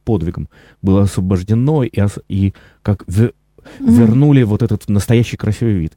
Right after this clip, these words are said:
Speaker 1: И вот оно опять было поменено на деньги, и просто этот дом украл у нас кусок красоты. Или если ты вспомнишь, а, в советское время,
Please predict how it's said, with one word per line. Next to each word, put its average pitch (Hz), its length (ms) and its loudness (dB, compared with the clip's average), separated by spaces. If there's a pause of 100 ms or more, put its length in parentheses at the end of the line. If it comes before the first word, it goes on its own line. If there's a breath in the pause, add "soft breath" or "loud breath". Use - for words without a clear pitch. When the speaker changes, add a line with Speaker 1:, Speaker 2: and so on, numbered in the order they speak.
Speaker 1:
И 95 80 -6
вот 117 360 -6 (160)
оно 110 240 -2
опять 113 220 -2
было 110 180 -2
поменено 101 600 -2
на 92 140 -2
деньги, 117 580 -2 (1040)
и 92 440 -2 (1600)
просто 107 340 -2
этот 92 340 -2
дом 120 340 -2
украл 101 520 -2
у 98 40 -2
нас 95 200 -4
кусок - 340 -10
красоты. 85 680 -8 (460 soft breath)
Или 156 180 4
если 139 200 -2
ты 120 120 -4
вспомнишь, 127 680 -4 (480)
а, 104 380 0
в - 100 -8
советское 127 420 0
время, 147 540 0